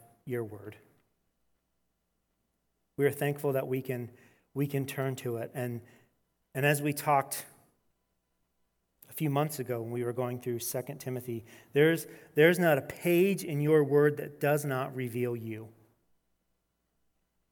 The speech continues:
There's not a page in your word that's not inspired, that's not been given to us for a reason. God, I pray that, that we would not be like the people in Ezra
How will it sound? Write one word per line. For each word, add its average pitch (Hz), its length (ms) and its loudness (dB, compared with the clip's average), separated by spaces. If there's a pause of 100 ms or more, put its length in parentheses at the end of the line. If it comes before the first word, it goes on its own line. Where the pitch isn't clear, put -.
(140)
There's 156 160 2
not 170 160 4
a 143 40 0
page 165 400 2
in 151 120 -2
your 143 180 2
word 139 280 0
that's 131 220 -6
not 123 380 -6 (320)
inspired, 117 800 -8 (960)
that's 147 180 -2
not 143 160 -2
been 131 160 -6
given 135 300 -2
to 123 180 -8
us 113 320 -6 (380)
for 120 160 -6
a 117 60 -4
reason. 110 420 -8 (1800)
God, 147 160 6
I 156 60 4
pray 156 340 4
that, 135 380 0 (2000)
that 151 140 2
we 175 140 2
would 156 180 -2
not 135 320 -4
be 151 80 0
like 147 240 4
the 147 80 -6
people 139 380 -2
in 127 80 -6
Ezra 135 440 0